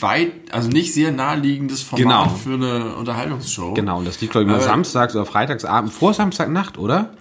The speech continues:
Speaker 2: Lief das nicht
Speaker 1: Ich glaub,
Speaker 2: vor
Speaker 1: das
Speaker 2: R T L
Speaker 1: lief danach
Speaker 2: Samstagnacht?
Speaker 1: oder so, das war immer sehr spät.
Speaker 2: Ja,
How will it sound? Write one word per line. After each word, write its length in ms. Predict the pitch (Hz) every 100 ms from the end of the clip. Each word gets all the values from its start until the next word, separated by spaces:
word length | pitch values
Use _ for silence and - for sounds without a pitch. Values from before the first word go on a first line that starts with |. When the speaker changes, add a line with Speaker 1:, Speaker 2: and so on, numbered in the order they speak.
| -
Speaker 2:
Lief 120 | 120 135
das 120 | 147
nicht 120 | 107
Speaker 1:
Ich 40 |
glaub, 140 | 147 165
Speaker 2:
vor 60 | 139
Speaker 1:
das 80 |
Speaker 2:
R 40 | 139
T 40 |
L 60 | 147
Speaker 1:
lief 80 | 113
danach 140 | -
Speaker 2:
Samstagnacht? 320 | 113 131 135 104
Speaker 1:
oder 160 | 92
so, 100 | 95
das 180 | 92 -
war 80 | 117
immer 140 | 113
sehr 380 | 107 113 120 113
spät. 420 | - - - -
Speaker 2:
Ja, 120 | -